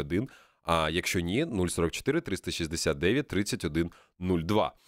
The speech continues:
А якщо ти хочеш з нами поговорити, то дзвониш нуль сорок чотири двісті тридцять сім нуль три п'ятдесят три, щоб у прямому ефірі з нами обговорити цю тему. Або пишеш у Viber на номер нуль шістдесят сім шістсот сімдесят двадцять п'ятдесят сім. І ми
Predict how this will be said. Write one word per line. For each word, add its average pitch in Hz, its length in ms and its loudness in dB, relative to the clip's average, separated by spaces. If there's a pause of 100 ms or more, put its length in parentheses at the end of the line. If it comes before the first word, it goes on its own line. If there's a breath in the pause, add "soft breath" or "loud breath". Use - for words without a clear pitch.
(160 loud breath)
А 113 80 2
якщо 160 180 0
ти 214 80 0
хочеш 170 260 -2
з 131 40 -4
нами 143 220 2
поговорити, 110 600 2
то 98 120 -2
дзвониш 90 380 0
нуль 101 100 2
сорок 78 240 -4
чотири 87 240 -2
двісті 80 300 -4
тридцять 78 360 -6
сім 78 160 0
нуль 80 80 0
три 80 180 -4
п'ятдесят 76 460 -2
три, 196 280 -2
щоб 95 220 -4
у 90 60 -2
прямому 90 380 0
ефірі 78 300 -6
з 67 80 -10
нами 69 280 -4
обговорити 80 520 -4
цю - 140 -14
тему. 69 280 -2 (300 loud breath)
Або 139 500 2 (140)
пишеш 160 440 -2
у 110 120 2
Viber 85 460 0 (260 soft breath)
на 98 140 4
номер 104 420 2
нуль 143 200 2
шістдесят 85 520 -2
сім 196 240 -2 (260 soft breath)
шістсот - 340 -2
сімдесят 95 500 0
двадцять 113 520 0
п'ятдесят 82 460 0
сім. 69 260 -4 (420 loud breath)
І 190 240 2 (180)
ми 147 360 2